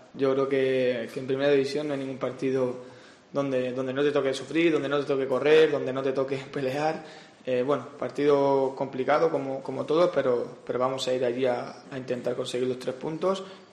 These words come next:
y, y bueno, como te digo, eh, vamos a trabajar para ello esta semana y espero, eh, poder puntuar allí.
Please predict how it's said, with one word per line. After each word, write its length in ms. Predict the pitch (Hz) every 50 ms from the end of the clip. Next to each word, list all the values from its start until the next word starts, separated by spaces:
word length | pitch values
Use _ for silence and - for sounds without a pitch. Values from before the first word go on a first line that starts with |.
| - -
y, 280 | 117 113 113 120 - -
y 60 | -
bueno, 300 | 127 127 131 127 127 127 - -
como 240 | - - 127 123 117
te 100 | 110 120
digo, 380 | 120 131 127 120 - - - - -
eh, 100 | 127 127
vamos 160 | 127 135 135
a 60 | 135
trabajar 360 | 127 135 131 127 127 127 127 -
para 140 | 131 131
ello 80 | 131 131
esta 160 | 127 - 120
semana 420 | 120 127 120 127 143 147 147 143 131
y 200 | 120 117 120 117
espero, 540 | 113 - 131 123 123 120 117 110 110 - - - - - -
eh, 220 | - 98 107 98 -
poder 200 | - 131 131 127
puntuar 380 | 131 135 131 123 131 127 120 113
allí. 180 | 120 123 123